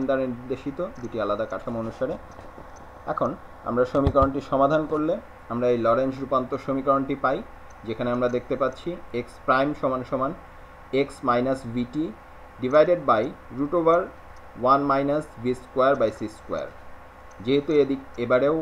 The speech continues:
ওয়াই এবং জেড অক্ষের দিকে কোনো গতি নেই, সে কারণে ওয়াই এবং জেড প্রাইমের মান ওয়াই এবং জেড এর স-, সমান সমান হচ্ছে। যদি এদিকে বেগের কোনো উপাংশ থাকতো, এটির চেহারাও কিন্তু এক্স এর সমীকরণের মতোই হতো। এবং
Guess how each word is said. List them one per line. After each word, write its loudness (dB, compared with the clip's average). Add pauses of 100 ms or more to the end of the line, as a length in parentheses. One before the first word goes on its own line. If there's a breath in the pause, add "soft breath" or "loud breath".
(200)
ওয়াই 6
এবং 0 (160)
জেড 2
অক্ষের 0
দিকে -2
কোনো 0
গতি -4
নেই, -4 (380)
সে -4
কারণে 2
ওয়াই 4 (360)
এবং -4 (1160)
জেড 0
প্রাইমের 2
মান 2 (340)
ওয়াই 2
এবং -2 (140)
জেড -2
এর -2
স-, -10 (180)
সমান 0
সমান 0
হচ্ছে। -4 (420)
যদি 2
এদিকে 2 (380)
বেগের 4
কোনো 2
উপাংশ -2 (160)
থাকতো, -2 (300)
এটির -6
চেহারাও 4
কিন্তু -4 (420)
এক্স -4
এর -2
সমীকরণের 0
মতোই -2
হতো। -4 (560 loud breath)
এবং 4